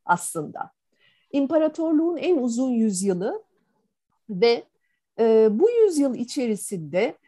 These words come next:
pek çok değişim ve dönüşüm yaşanıyor. Bu yüzyıl içerisinde yaşanan değişim ve dönüşümün en temel noktalarından bir tanesi,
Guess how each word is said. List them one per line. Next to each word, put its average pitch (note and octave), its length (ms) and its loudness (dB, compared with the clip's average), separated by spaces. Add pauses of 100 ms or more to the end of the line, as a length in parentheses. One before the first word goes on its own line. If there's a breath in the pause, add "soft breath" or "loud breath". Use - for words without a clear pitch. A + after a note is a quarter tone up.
(260)
pek G#4+ 200 4
çok E4+ 260 -2
değişim C4+ 400 -2
ve C4+ 120 0
dönüşüm A#3 460 2
yaşanıyor. - 800 -10 (100)
Bu C#4 140 2
yüzyıl C4+ 360 2
içerisinde B3+ 640 -8
yaşanan B3+ 600 -2
değişim A#3 440 -2
ve A3+ 140 0
dönüşümün F#3 640 -6 (460 soft breath)
en F#4+ 340 2
temel A#3 420 -2
noktalarından G3 1080 -4
bir F#4+ 120 2
tanesi, A#3 760 -6